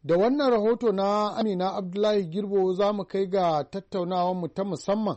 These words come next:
da muka yi da babban jami'in gudanar da rigakafi na jihar Kano, Dokta Sharif Yahaya Musa, game da cutar shan inna, inda ya bayyana mana cewa kusan shekara ɗaya da rabi ba a samu ɓullar cutar a jihar ba.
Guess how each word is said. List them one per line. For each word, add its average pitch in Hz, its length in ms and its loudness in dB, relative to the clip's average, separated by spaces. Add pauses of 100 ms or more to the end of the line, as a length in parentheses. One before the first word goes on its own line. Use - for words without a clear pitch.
da 131 120 -6
muka 180 260 -4
yi 170 80 0
da 139 440 0
babban 147 640 -2
jami'in 180 480 0
gudanar 185 460 -2
da 170 260 2
rigakafi 139 520 -8
na 165 140 -4
jihar 190 320 -4
Kano, 196 260 -6
Dokta 143 480 -6
Sharif 180 340 -6
Yahaya 147 440 -2
Musa, 170 480 -2 (140)
game 131 260 -6
da 147 280 0
cutar 170 520 -4
shan 185 340 -6
inna, 180 360 -2 (200)
inda 160 420 -2
ya 147 140 -2
bayyana 151 500 -2
mana 165 260 -6
cewa 160 540 -2 (140)
kusan 180 640 -8
shekara 170 600 -6
ɗaya 190 180 0
da 180 120 0
rabi 160 340 -4
ba 127 120 -10
a 117 40 -12
samu 170 600 -4
ɓullar 165 340 0
cutar 180 420 -8
a - 100 -14
jihar 139 340 -6
ba. 120 180 -10